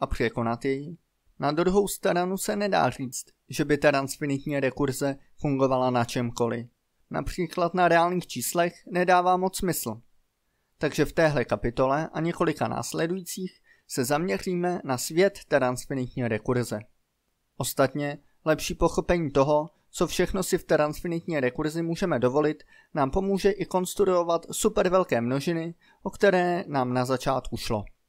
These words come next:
Občas je dobré víc toho, co nefunguje. Proč vlastně nefunguje transfinitní rekurze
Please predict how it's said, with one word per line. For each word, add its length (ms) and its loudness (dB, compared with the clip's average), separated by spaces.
Občas 500 2
je 100 2
dobré 340 4
víc 320 -2
toho, 260 4
co 180 -2
nefunguje. 640 -2
Proč 300 -2
vlastně 380 -2
nefunguje 520 -2
transfinitní 840 -4
rekurze 640 0